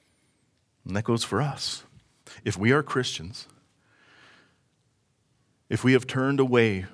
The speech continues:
from our sinful lives and we have trusted in Christ's righteousness alone for salvation,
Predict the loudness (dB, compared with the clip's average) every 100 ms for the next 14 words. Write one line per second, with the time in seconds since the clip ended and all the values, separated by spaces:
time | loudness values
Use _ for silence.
0 | -20 _ _ -4 -2 -2 -2 -4 -4 -2
1 | 0 0 -4 -8 -6 -4 -4 -6 -6 -6
2 | -6 -10 -12 -14 -8 -2 -2 -2 -6 -10
3 | _ -12 -4 -4 -2 -6 -6 -8 -8 -8
4 | -8 -10 -12 -12 -12 -12 -12 -14